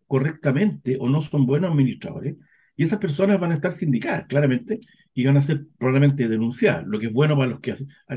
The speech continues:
trabajamos correctamente. Entonces, bajo esa lógica, el, el, el, la segunda circular lo que busca es ampliar el plazo para que más comunidades se lo,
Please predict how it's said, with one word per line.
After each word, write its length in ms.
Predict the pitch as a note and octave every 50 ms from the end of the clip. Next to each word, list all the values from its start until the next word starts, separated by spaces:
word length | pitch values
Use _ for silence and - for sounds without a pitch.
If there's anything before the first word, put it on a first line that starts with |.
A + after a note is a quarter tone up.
| B2+ - _ -
trabajamos 480 | - G#2 - - - A2+ G#2+ G2 - -
correctamente. 680 | - G#2+ G2+ G#2 G2+ - - - - - - _ _ _ _ - _ _ _ _
Entonces, 180 | _ - C3+ C3+
bajo 180 | D3 D3 D3 F#3+
esa 160 | F#3+ G3+ G3
lógica, 520 | G3 G#3+ G3+ G#3 A#3+ G#3 B3 B3+ B3+ B3+ - _ _ _ _ _ -
el, 220 | D3 C#3 C#3+ C#3+
el, 220 | D3 C#3+ C3+ C3+ C#3 -
el, 180 | C#3+ C#3 C3+ -
la 220 | C3+ C3+ B2+ A#2+
segunda 320 | A#2+ - D#3 D3 E3+ F3 D#3+
circular 380 | - F3+ D3 C#3 D3 D#3 E3+ F3
lo 100 | F3+ E3
que 80 | D#3
busca 260 | D#3+ E3+ F3+ F3 - F3
es 60 | E3
ampliar 240 | D#3 C#3+ E3 D#3+ D3+
el 120 | D3 C#3+
plazo 420 | C#3+ E3+ F#3+ F#3+ - - - - _ _ _ _ _ _ _
para 180 | - B2+ C3 B2+
que 80 | C#3
más 140 | C#3 D#3 D3
comunidades 520 | - D#3+ D3 D3 D3 C#3+ D3 D3+ D3+ C#3+ -
se 120 | D3 C#3
lo, 140 | B2+ B2+